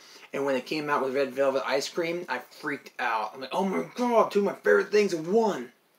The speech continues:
But here's the red velvet. Now, I don't know if you guys like to eat the whole, the whole thing, like, just the top part or the actual, the bottom part. I look forward to the bottom part for some reason. I like the whole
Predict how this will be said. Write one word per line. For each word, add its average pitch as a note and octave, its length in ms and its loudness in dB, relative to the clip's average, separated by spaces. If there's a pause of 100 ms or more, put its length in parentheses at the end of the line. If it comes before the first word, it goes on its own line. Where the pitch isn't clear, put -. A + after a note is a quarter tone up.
(520)
But C3+ 300 -2 (380)
here's C#3 160 -2
the C3 80 -8
red C3+ 200 0
velvet. C3+ 460 2 (1300)
Now, G#3+ 80 4
I C4 180 4
don't F4+ 120 2
know B3+ 140 10
if F#3 80 4
you G3 120 -2
guys F3+ 500 6
like D#3 200 0
to D3+ 220 -8
eat D#3 380 -8
the D3 100 -6
whole, D#3 440 -2 (480)
the E3 60 -6
whole E3 160 0
thing, F3+ 520 -2 (840)
like, C#3 300 -2 (300)
just F3+ 240 2
the - 80 -14
top - 360 2
part F3 380 4
or D3+ 160 0
the C#3 160 -2
actual, C#3 560 0 (480)
the C#3 80 -4
bottom C#3 360 4
part. F3 420 4
I C4+ 160 4
look D4+ 180 0
forward D#3+ 360 -4
to D3+ 60 -6
the C3 80 -4
bottom A#2+ 380 -6
part A2+ 320 -4
for C3 80 -12
some B2 240 -8
reason. A#2 380 -12
I C#3+ 80 -2
like F3 180 2
the - 80 -4
whole C3+ 400 -2